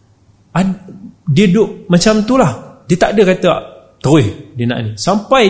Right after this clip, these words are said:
dia berjumpa dengan masyayikh, syekh-syekh dia dekat semua negeri tu. Dia dah pusing jumpa, yang mana semua syekh dia kata, "Kalau bukan kamu yang nak mengajar orang, siapa lagi?"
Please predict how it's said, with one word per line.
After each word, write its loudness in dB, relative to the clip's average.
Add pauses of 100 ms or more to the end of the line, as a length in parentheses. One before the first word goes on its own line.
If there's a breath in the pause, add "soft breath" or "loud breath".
dia 2
berjumpa 0
dengan 0
masyayikh, -2
syekh-syekh -2
dia 4 (240)
dekat -2
semua 2
negeri 2
tu. 0 (720 soft breath)
Dia 2
dah -6
pusing 2
jumpa, 2
yang 2
mana 0
semua 2
syekh 2
dia 2
kata, 0 (760)
"Kalau 0
bukan 0
kamu 0
yang 2
nak -2
mengajar 0
orang, -2
siapa -4
lagi?" -6